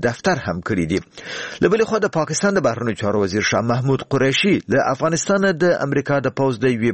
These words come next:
برخې د وتلو د پلان هرکلی کړی دی. قریشي پرون شنبه په ملتان کې په یوه خبري غونډه کې د طالبانو او امریکا د استازو ترمنځ روانې خبرې هم شی بللې دي. د دې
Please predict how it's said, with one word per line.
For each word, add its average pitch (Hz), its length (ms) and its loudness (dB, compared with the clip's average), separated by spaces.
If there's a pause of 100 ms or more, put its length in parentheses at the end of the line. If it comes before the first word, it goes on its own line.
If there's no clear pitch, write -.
برخې 156 260 0
د 143 80 2
وتلو 117 420 2
د 92 180 0
پلان 139 280 0 (380)
هرکلی 104 540 0
کړی 85 240 -2
دی. 90 140 0 (420)
قریشي 143 420 2
پرون 127 300 -2
شنبه 127 380 0 (480)
په 180 140 4
ملتان 170 420 0
کې 160 200 2
په 147 220 0
یوه 127 100 2
خبري 147 340 2
غونډه 101 340 0
کې 110 100 0
د 107 80 0
طالبانو 160 500 2 (100)
او 147 240 2
امریکا 131 380 -2
د 120 100 -2
استازو 110 460 0
ترمنځ 156 380 0 (460)
روانې 190 420 2 (180)
خبرې 120 320 0 (100)
هم 156 280 -2
شی - 300 2
بللې 92 380 0
دي. 95 140 0 (400)
د 131 100 4
دې 131 80 2